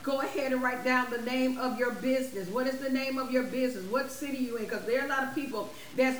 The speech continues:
on here that their, their products travel from their city to a whole different state or from their city to a whole different country. So you can realize and understand you don't really literally have to go to them. They can send the product to you.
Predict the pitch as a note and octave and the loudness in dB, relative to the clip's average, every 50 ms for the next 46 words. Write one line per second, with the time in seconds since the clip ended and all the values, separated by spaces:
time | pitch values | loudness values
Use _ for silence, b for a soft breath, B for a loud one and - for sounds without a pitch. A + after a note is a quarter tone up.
0 | - - B3 C4 C4 B3+ C4 B3+ B3+ C4 A#3 G3 - B B B B - F3+ B3+ | -2 -2 0 2 2 2 2 2 2 2 2 2 0 B B B B 4 4 6
1 | C4+ C4 A3 A#3+ C4 B3+ B3 G#3+ G3+ G#3+ A#3+ B3+ B3+ B3+ - - - D#4+ D4+ D4 | 6 4 4 2 2 2 2 2 2 4 4 4 4 2 -2 -2 0 4 4 4
2 | C#4+ B3+ A#3 - - - - C#4+ D4 C4+ C4+ C#4+ C4 A#3+ A#3 - B3 A3 G#3 G#3 | 4 4 0 -2 -4 -4 -2 2 2 4 4 4 2 0 0 0 0 -2 -2 0
3 | F#3 A3+ C4 C4+ C4+ C4 - - C#4+ C4+ B3 A#3+ - B3+ A#3+ A3 A3 - C4 C4 | 0 2 2 2 2 0 -2 -2 -2 -2 -2 -2 0 0 0 0 0 2 4 4
4 | C4 B3+ B3 B3+ B3+ B3+ A#3+ G#3+ - - - B3+ C4 C4 B3+ B3+ B B B B | 4 4 2 0 -4 -4 -4 -6 -8 -6 -2 0 2 2 2 2 B B B B
5 | B - A#3 A3 - B3+ B3+ A#3 A3 G#3 B3+ C4+ C4+ C4+ - C#4+ B3+ B3 B3+ - | B -4 -4 -2 0 0 0 0 2 4 4 4 4 2 -2 -2 -2 -2 -2 -2
6 | B3+ B3+ B3+ - C4 B3+ B3 A#3+ A3 A3 A#3+ - - G#3+ G#3 - - - C#4+ C4+ | -2 -2 0 0 0 2 2 2 2 0 -2 -4 -4 -6 -6 -4 -2 -2 0 0
7 | B3+ - G3 F#3 B B B B - - A#3+ G#3+ G3+ G3+ G#3 A3 C4 D4 D4+ D#4 | 0 -2 -2 -2 B B B B -6 -2 0 0 0 0 0 2 4 4 4 4
8 | D4+ D4 B B B B - C4 B3+ A#3 A#3 B3 C#4 D4 C#4 C#4 B3 B3+ B3 A#3+ | 2 0 B B B B 2 2 4 4 4 2 2 2 2 4 4 2 2 2
9 | A#3 G#3+ - A#3 A#3+ B3 A#3 A3+ G#3 - - B3+ C4+ C#4 C#4 C4+ B3+ B3+ - - | 0 -2 -2 0 0 0 0 -2 -4 -4 -4 -4 -2 -2 0 0 0 -2 -2 -6
10 | - G#3 B3 C4 C#4+ C4 C4 B3+ B3+ C4+ C4+ C4+ C4 C4 C4+ C4+ C4+ C4 B3 B3+ | -4 0 2 4 4 4 2 2 2 2 2 2 2 2 2 2 0 0 0 0
11 | A3+ - - A#3 A3+ A#3 B3+ C4+ C#4 C4+ C4+ B3+ - - C4 B3 C#4 D4 C4+ A#3 | -2 -2 -4 -4 -2 0 0 2 2 0 -2 -2 0 0 2 2 2 2 0 0
12 | A3 F#3 F3+ A#3 C4+ C4 C4 C4 A#3 G#3+ - - - C#4+ C#4+ C4 C4 B3+ - - | -2 -2 0 2 2 2 2 0 -2 -2 -4 -4 -2 -2 0 0 0 -2 0 2
13 | D4+ C4 C4 B3+ A#3 - - - - B3 G#3 G#3+ C4+ C#4+ B3 F#3+ | 2 2 2 2 0 -4 -6 -6 -4 -4 0 0 2 2 2 2